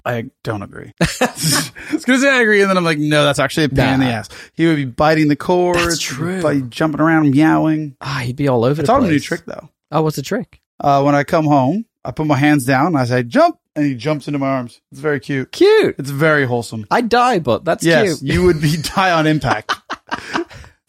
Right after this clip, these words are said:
Speaker 1: But you,
Speaker 2: It's like my
Speaker 1: but you
Speaker 2: A-bomb.
Speaker 1: die with love in your heart.
Speaker 2: Yeah, I would.
Speaker 1: All
Speaker 2: And
Speaker 1: right?
Speaker 2: it's very cute.
Speaker 1: It would
Speaker 2: I'll
Speaker 1: be a
Speaker 2: give you that.
Speaker 1: wholesome ending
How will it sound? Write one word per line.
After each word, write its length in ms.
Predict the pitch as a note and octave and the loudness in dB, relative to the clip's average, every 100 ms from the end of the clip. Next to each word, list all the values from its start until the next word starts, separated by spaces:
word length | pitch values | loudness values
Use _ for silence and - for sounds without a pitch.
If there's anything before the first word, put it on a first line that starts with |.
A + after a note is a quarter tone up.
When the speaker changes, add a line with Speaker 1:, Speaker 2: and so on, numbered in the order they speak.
| _ B3+ | _ -2
Speaker 1:
But 100 | G3+ | 2
you, 100 | G#3 | 4
Speaker 2:
It's 180 | G#3 D3+ | 2 0
like 240 | G#3+ G3+ G3 | -4 -4 -2
my 240 | E3+ E3+ | 0 2
Speaker 1:
but 120 | D3+ | 4
you 100 | D3+ | 2
Speaker 2:
A-bomb. 200 | D3 C3 | 2 2
Speaker 1:
die 260 | F#3+ G3 G#3 | 4 4 2
with 160 | F#3 D3+ | 2 2
love 260 | D#3 E3+ | 2 2
in 100 | E3+ | 4
your 140 | D3 C3 | 2 2
heart. 300 | A#2+ C#3+ A#2 | 2 0 2
Speaker 2:
Yeah, 180 | D#3 C3 | 2 4
I 100 | D3 | 4
would. 260 | C#3+ C3 | 4 4
Speaker 1:
All 40 | D3+ | 4
Speaker 2:
And 80 | D#3 | 4
Speaker 1:
right? 160 | F#3 | 2
Speaker 2:
it's 140 | F3 - | 0 2
very 300 | D#3 D#3 D3 | 4 4 4
cute. 300 | - A#2+ G#2 | 2 2 4
Speaker 1:
It 20 | |
would 60 | - | 4
Speaker 2:
I'll 60 | |
Speaker 1:
be 60 | D#3 | 4
a 40 | C#3+ | 2
Speaker 2:
give 80 | A#2 | 2
you 40 | |
that. 80 | - | 2
Speaker 1:
wholesome 300 | E3+ E3 E3 | 2 2 2
ending 440 | D3 C#3 B2+ A#2+ | 4 4 2 -2